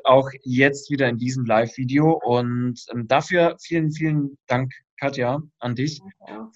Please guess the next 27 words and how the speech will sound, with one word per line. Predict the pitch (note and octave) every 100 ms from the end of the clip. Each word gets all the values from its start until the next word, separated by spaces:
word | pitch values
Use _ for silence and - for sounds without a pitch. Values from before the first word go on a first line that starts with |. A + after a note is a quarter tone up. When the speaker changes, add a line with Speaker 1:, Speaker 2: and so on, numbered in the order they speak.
| -
Speaker 1:
für | C4
Speaker 2:
Ich | C4+
hätte | D4+ D4
Speaker 1:
die | C4
Speaker 2:
noch, | B3+ -
äh, | A#3 A#3 A3+ B3 -
äh, | G3+
noch, | G#3+ A#3 - G3
ähm, | G#3+ G#3+ G3
zwei | - G#3 A3
Fragen | A3 G#3 G#3+ G#3
an, | G#3+ G3+ G3
äh, | F#3+ F#3+ F#3
das, | F#3 F3 - -
an | F#3+
die | F#3
Zuschauer | - D#4 E4+ - E3+ D#3+ E3
oder | E3
auch | F3+ G3
an | F#3+
die | G3+
danach. | F#3 F#3+ A3 A3
Darf | F3+ F#3
ich | G3
die | F#3
noch | F3
stellen? | - E3 F#3+ D#4